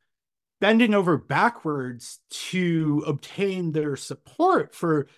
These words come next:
the bare minimum, they're gonna go with the guy who wants to let them do essentially whatever they want. And so in the U C P platform for the twenty seventeen, twenty nineteen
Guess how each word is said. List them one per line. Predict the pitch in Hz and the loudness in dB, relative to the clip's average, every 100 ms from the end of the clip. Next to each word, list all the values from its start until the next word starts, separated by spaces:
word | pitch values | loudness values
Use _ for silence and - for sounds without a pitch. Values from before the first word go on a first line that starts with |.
| _ | _
the | 127 156 | -2 0
bare | 139 - 202 208 | 2 2 4 4
minimum, | 165 143 302 269 104 - 101 _ _ _ _ _ _ _ | 2 2 2 2 -2 -12 -20 _ _ _ _ _ _ _
they're | 254 | 0
gonna | 311 330 | 2 2
go | 170 185 156 | 4 4 4
with | 151 156 - _ | 0 -6 -10 _
the | 175 | -6
guy | 143 120 131 165 | -4 -4 -4 -6
who | 147 156 156 165 160 | -4 -2 -2 -2 -4
wants | 135 156 156 | -4 -6 -6
to | 156 | -10
let | 151 | -6
them | 160 | -6
do | 117 131 180 147 127 | -4 -2 0 -2 -2
essentially | 147 143 160 170 - 123 | -4 -4 -6 -6 -8 -6
whatever | 120 110 104 | -6 -8 -10
they | 113 120 | -8 -2
want. | 185 285 127 - _ _ _ _ _ _ _ _ _ _ _ _ _ _ _ _ _ | 2 2 0 -10 _ _ _ _ _ _ _ _ _ _ _ _ _ _ _ _ _
And | 220 220 | 4 6
so | - 262 262 | 8 8 8
in | 202 330 370 | 6 4 6
the | 285 | 4
U | 233 | 4
C | 226 226 | 2 0
P | 170 196 175 | -4 -4 -6
platform | - 180 208 - 139 123 | 0 4 4 2 -4 -2
for | 143 | -2
the | 143 | -4
twenty | - 180 | -4 -6
seventeen, | 165 165 151 - _ _ _ _ _ _ | -2 -2 -4 -10 _ _ _ _ _ _
twenty | - 247 | 0 4
nineteen | 170 160 180 180 151 117 127 147 | 6 4 2 0 0 0 -2 -6